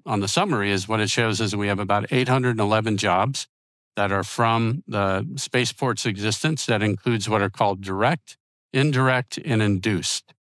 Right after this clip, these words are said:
And then the total value added is about sixty million, and that's the, that's kind of the raw input into the economy. And then there's another number about double that, which is sort of the,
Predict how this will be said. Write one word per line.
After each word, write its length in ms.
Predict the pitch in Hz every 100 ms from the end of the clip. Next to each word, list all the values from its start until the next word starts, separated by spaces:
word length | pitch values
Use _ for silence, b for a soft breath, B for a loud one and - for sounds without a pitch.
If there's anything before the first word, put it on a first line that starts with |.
| _ -
And 240 | 143 139
then 380 | 143 143 139 131
the 180 | 123 113
total 500 | - 147 156 151 127 _ _ _ 110
value 540 | 123 147 147 127 127
added 380 | 127 123 123 113
is 140 | 101
about 320 | 107 107 107
sixty 400 | - 139 131 131
million, 480 | 113 110 131 160 170 -
and 180 | 107
that's 320 | 110 113 - -
the, 260 | 113 104
that's 280 | 107 113 110
kind 200 | - 127
of 80 | 113
the 100 | 104
raw 280 | 101 110 110
input 380 | - 107 - 117
into 260 | 113 - 113
the 80 | 101
economy. 520 | 98 110 110 113 110 _ _ _ _
And 140 | 110 120
then 120 | 151
there's 240 | 139 135 127
another 360 | 120 127 123
number 280 | 120 117 117
about 320 | 104 113 110
double 260 | 120 113 110
that, 220 | 104 104
which 220 | 101 95
is 100 | 110
sort 220 | - 127 117
of 120 | 104
the, 180 | 95